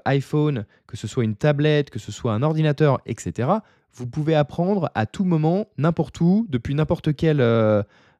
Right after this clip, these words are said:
euh, appareil, et ça fonctionne très bien. D'ailleurs, c'est très bien adapté selon l'appareil que vous utilisez comme application. Donc vraiment, encore une fois, excellent.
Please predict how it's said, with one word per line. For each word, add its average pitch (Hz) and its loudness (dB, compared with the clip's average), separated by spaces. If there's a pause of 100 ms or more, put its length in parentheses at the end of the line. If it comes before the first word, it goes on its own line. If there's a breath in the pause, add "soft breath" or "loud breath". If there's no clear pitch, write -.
(100)
euh, 92 -4
appareil, 147 2
et - -6
ça 139 -6
fonctionne 170 -6
très - -4
bien. 131 0 (260)
D'ailleurs, 127 2
c'est - -6
très - -2
bien 165 2
adapté 156 2
selon 139 0
l'appareil 120 0
que 113 -8
vous 107 -8
utilisez 104 -4 (220 soft breath)
comme 107 0
application. 107 -2
Donc 135 -2
vraiment, 120 -2
encore 123 -2
une 107 -4
fois, 160 0 (340)
excellent. 101 0